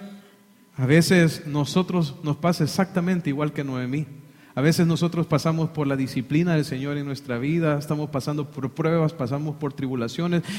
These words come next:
y a veces no vemos lo que Dios está haciendo o quiere hacer en medio de todo. Y normalmente nos expresamos como Noemí, "Yo estoy triste, yo no,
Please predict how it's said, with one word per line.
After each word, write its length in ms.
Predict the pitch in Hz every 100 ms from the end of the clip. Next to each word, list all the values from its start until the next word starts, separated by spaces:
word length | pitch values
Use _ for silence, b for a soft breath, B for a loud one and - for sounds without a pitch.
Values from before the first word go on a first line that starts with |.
| 147
y 80 | 147
a 40 |
veces 280 | 165 185 180
no 200 | 180 175
vemos 460 | 185 220 196 190
lo 160 | 165 160
que 140 | 143
Dios 400 | 139 156 208 214
está 240 | 156 - 170
haciendo 480 | 160 196 226 185 147
o 100 | -
quiere 220 | 185 180
hacer 340 | 165 202 208
en 140 | 156 143
medio 240 | 160 170
de 80 | 156
todo. 400 | 160 214 170 117 B B
Y 120 | 175 185
normalmente 500 | 175 180 185 208 214
nos 180 | 202
expresamos 680 | 180 - 180 165 208 240 190
como 280 | - 170 156
Noemí, 420 | 151 156 220 233
"Yo 120 | 208
estoy 240 | 196 202 180
triste, 520 | - 233 247 - 175
yo 140 | 185
no, 200 | 202 202